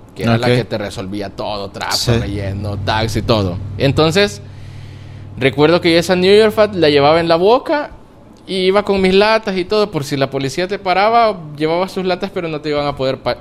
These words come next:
Speaker 1: manchar. Y no sé cómo, imagínate, para ir a pintar no comimos porque no teníamos dinero para comer.
Speaker 2: Ok.
Speaker 1: Habíamos esperado hasta las once de la noche porque queríamos ese spot ilegal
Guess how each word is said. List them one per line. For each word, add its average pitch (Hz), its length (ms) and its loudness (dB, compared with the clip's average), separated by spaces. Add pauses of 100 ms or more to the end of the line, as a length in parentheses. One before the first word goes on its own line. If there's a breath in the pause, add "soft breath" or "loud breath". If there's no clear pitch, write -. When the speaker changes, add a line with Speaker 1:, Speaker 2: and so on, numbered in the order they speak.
(100)
Speaker 1:
manchar. 110 440 -4 (1600 loud breath)
Y 120 80 -6
no 135 200 0
sé 185 140 -4
cómo, 170 320 -6 (100)
imagínate, 123 480 0
para 110 220 2
ir 123 100 2
a 139 80 2
pintar 180 640 2
no 143 280 -4
comimos 156 520 -2
porque 113 340 -4
no 104 200 -10
teníamos 185 380 -2
dinero 175 300 0
para 165 180 -4
comer. 165 320 -4 (500)
Speaker 2:
Ok. 123 300 -2 (240 loud breath)
Speaker 1:
Habíamos 123 380 2
esperado 147 340 2
hasta 160 240 -6
las 107 240 -4
once 151 240 -4
de 185 100 0
la 185 120 -2
noche 190 440 -4 (240)
porque 117 300 -6
queríamos 120 380 -2
ese 175 160 -2
spot 170 340 -2
ilegal 175 440 0